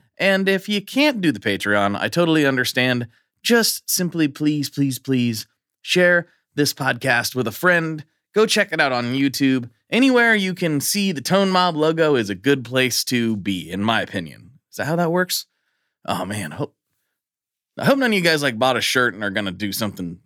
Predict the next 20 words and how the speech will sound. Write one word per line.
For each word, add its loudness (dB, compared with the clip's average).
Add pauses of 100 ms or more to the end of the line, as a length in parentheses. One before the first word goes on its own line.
like, -12 (320)
nefarious -2
in -16
it. -20
Don't, -6
don't 2
be 2
nefarious 2
and -4
in -2
the -4
Tone -4
Mob -8
gear. -12 (180)
Anyway, 0 (400)
thank 0
you 4
all 4
so 0
much. 0